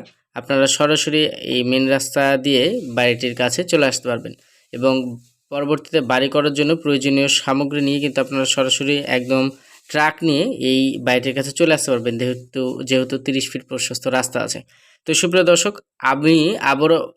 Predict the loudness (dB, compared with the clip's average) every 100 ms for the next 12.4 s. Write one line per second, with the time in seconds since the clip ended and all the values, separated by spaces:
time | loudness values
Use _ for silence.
0 | _ -4 2 4 2 2 0 0 0 -2
1 | -2 -2 0 0 0 0 0 2 0 0
2 | 0 0 0 -2 0 2 2 2 2 2
3 | 0 -10 -20 _ -2 0 2 2 2 2
4 | 4 4 4 4 0 -6 2 2 4 2
5 | 2 2 2 0 0 2 2 2 -2 -2
6 | -4 0 0 0 -4 -2 -2 -2 -4 -2
7 | -2 -8 -10 _ _ _ _ -8 -6 -2
8 | 0 2 2 2 0 0 0 0 0 -4
9 | -2 0 2 0 2 2 4 2 2 2
10 | 0 0 -2 0 0 0 2 2 2 -10
11 | _ _ -2 0 2 2 4 4 4 0
12 | 0 0 0 -2